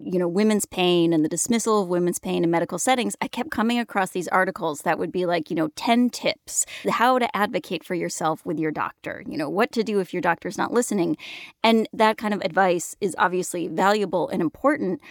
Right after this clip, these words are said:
but it was just really striking that so much of the time the onus was on the patient to be in charge of this problem.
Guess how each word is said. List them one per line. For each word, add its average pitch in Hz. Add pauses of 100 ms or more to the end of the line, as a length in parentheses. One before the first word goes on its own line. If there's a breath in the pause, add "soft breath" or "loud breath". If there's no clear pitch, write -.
(300 loud breath)
but 202
it 247
was 254
just 320
really 208
striking 208
that 196
so -
much 269
of 240
the 240
time 339
the 233
onus 233
was 226
on 175
the 220
patient -
to 226
be 180
in 196
charge 285
of 294
this -
problem. -